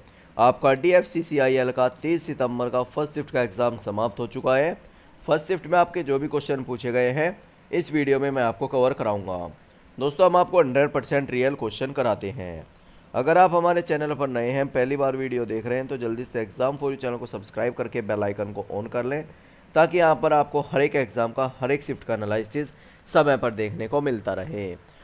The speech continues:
All गवर्नमेंट एग्जाम की प्रिपरेशन आप Exam for You चैनल पर कर सकते हैं। दोस्तों, वीडियो को एंड तक जरूर देखना। अगर आपका नेक्स्ट शिफ्ट में एग्जाम होना है, क्योंकि यहाँ से आपके दो से तीन क्वेश्चन रिपीट होते हैं।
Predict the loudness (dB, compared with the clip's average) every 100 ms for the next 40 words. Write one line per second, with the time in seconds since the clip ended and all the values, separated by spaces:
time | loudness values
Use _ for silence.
0 | -8 4 6 6 6 4 2 2 -2 2
1 | 2 2 -2 -4 -2 -2 -4 -2 -2 0
2 | -2 0 2 2 0 -6 -6 -6 -6 -6
3 | -2 -2 0 -2 -2 -8 -8 -8 -6 -8
4 | -10 -14 -20 -20 -20 -20 -6 -4 0 0
5 | 0 2 4 4 4 2 -4 -2 -2 0
6 | 0 0 2 2 4 2 2 -2 -2 -4
7 | -4 -8 -6 -4 -4 -4 -2 -2 -2 -2
8 | -2 -4 -14 -6 -4 2 2 2 0 0
9 | -2 -2 -4 -4 -6 -6 -8 -8 -6 -6
10 | -4 -4 -4 -6 -6 -8 -8 -10